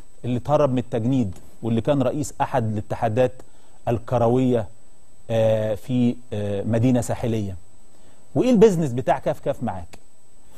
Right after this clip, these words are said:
وإيه الإعلام اللي عامله كاف كاف والقنوات والجرايد؟ وإيه الوكالة الإعلانية اللي عاملها ابنه اللي ملوش علاقة بالإعلان أساسًا؟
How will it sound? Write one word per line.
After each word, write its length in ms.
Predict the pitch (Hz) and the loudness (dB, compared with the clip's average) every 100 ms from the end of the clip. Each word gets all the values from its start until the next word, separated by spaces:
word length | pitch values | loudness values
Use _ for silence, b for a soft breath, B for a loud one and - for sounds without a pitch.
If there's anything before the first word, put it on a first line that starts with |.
| b b 139 | b b 0
وإيه 160 | 247 | 2
الإعلام 480 | 277 226 180 202 185 | 4 6 10 10 8
اللي 140 | 160 | 4
عامله 240 | 139 156 147 | 2 2 0
كاف 200 | 143 - | 0 -2
كاف 280 | 131 120 131 | -4 -2 -4
والقنوات 560 | 120 131 131 151 160 | -4 0 4 2 2
والجرايد؟ 520 | 127 113 123 117 95 95 | -2 2 2 2 0 -2
وإيه 120 | 165 | 0
الوكالة 320 | 170 - 156 | 0 2 2
الإعلانية 440 | 139 120 123 127 139 | 2 2 2 4 4
اللي 140 | 123 | 4
عاملها 380 | 113 143 131 156 | 2 2 2 4
ابنه 320 | 131 127 131 | 4 4 4
اللي 140 | 123 | 2
ملوش 280 | 117 131 143 | 4 4 2
علاقة 280 | 110 127 123 | 2 2 2
بالإعلان 520 | 113 120 113 131 131 | 0 0 2 2 2
أساسًا؟ 400 | - 117 95 92 | -2 -4 -6 -6